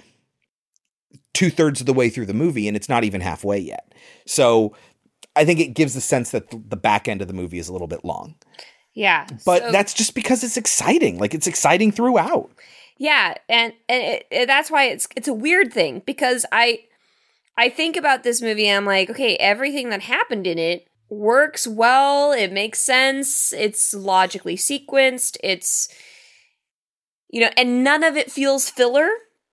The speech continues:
Speaker 2: really.
Speaker 1: No.
Speaker 2: It all feels like it ser-, serves a purpose to the plot.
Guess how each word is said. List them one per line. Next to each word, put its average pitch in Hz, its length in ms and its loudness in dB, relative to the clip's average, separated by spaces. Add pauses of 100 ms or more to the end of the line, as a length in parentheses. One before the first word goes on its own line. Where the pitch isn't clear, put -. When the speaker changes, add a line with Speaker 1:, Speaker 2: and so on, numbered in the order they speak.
(580)
Speaker 2:
really. 330 420 4
Speaker 1:
No. 120 280 -6 (800)
Speaker 2:
It 269 60 0
all 247 180 2
feels 269 300 0
like 254 120 -2
it 247 120 -2
ser-, 233 300 -4
serves 214 420 -2
a 208 60 -6
purpose 214 440 -4
to 262 100 -4
the - 80 -10
plot. 208 500 -2